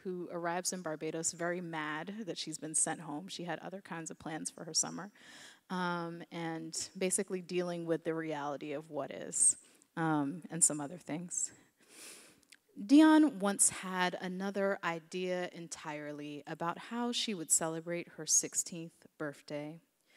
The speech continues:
She and her best friend in Brooklyn, Tanisha, had their hearts set on a party hall on Church Avenue. Everybody was going to be there. Tanisha's Trini cousins and uncles and sisters, their friends from school,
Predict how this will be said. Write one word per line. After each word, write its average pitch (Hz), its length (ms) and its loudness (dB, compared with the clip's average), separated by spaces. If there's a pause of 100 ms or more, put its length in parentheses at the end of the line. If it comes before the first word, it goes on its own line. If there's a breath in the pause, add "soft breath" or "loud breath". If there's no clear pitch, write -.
(240 loud breath)
She 269 460 2
and 202 140 -8
her 180 120 -8
best 185 320 -2
friend 175 380 -6
in 156 180 -10
Brooklyn, 165 640 -8
Tanisha, 165 720 -6 (260 soft breath)
had 196 180 -4
their 196 120 2
hearts 233 360 -4
set - 500 6
on 185 160 -6
a 151 60 -6
party 190 360 -10
hall 175 380 -8
on 160 160 -10
Church - 480 -8
Avenue. 147 580 -4 (500 loud breath)
Everybody 240 640 0
was 180 220 -6
going 165 320 -6
to 165 60 -8
be 151 220 -10
there. 139 460 -10 (160)
Tanisha's 208 640 2
Trini 156 380 -8
cousins 190 560 -4
and 147 200 -8
uncles 180 520 -4
and 151 100 -8
sisters, 185 760 -2 (280 loud breath)
their 170 140 -4
friends 233 400 -4
from 160 160 -10
school, 180 560 0